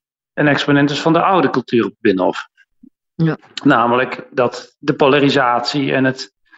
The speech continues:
Speaker 1: enorm tegen elkaar schreeuwen en de, de, de, de sfeer in de Tweede Kamer waarin niets meer tot stand komt,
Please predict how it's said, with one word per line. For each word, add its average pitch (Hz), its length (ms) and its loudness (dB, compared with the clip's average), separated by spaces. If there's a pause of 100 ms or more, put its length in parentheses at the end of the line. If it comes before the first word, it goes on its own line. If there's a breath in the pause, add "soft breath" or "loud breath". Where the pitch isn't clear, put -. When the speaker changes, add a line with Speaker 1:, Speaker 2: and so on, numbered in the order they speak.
(540 loud breath)
Speaker 1:
enorm 131 560 2 (140)
tegen 135 200 0
elkaar 135 260 0
schreeuwen 123 580 0
en 131 160 -2
de, 127 300 0
de, 135 200 0
de, 131 180 2
de 131 100 -2
sfeer 139 300 2
in 135 60 0
de 131 60 -4
Tweede 139 260 0
Kamer 135 340 0
waarin 135 240 0
niets 151 200 0
meer 139 140 0
tot - 140 -12
stand 131 320 0
komt, 147 360 -2